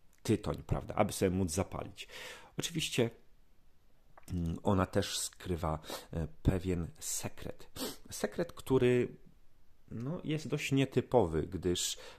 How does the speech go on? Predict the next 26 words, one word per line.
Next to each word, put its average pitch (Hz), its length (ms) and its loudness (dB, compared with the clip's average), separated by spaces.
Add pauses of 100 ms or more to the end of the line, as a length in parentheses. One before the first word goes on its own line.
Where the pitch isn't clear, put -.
e, 71 220 -6 (160)
większość 143 400 0
tych - 120 -4
starców - 480 -2
tam 107 320 -4 (140)
to - 120 -2
są - 180 -2
takie - 680 -4
typowe 117 500 0
osoby 101 460 0
właśnie 95 360 0
już 92 280 4 (320)
w - 60 -14
podeszłym 85 580 2
wieku, 92 280 -4
prawda, 80 300 -2
dziadkowie, 82 440 -4
babcie, 82 360 -2 (320)
a - 160 -4
ona 139 320 2
jednak 123 360 2
nie. 87 280 0
Ma 127 200 0
krzepę, 98 640 2 (420)
ma 73 380 0
niesamowity, 104 880 2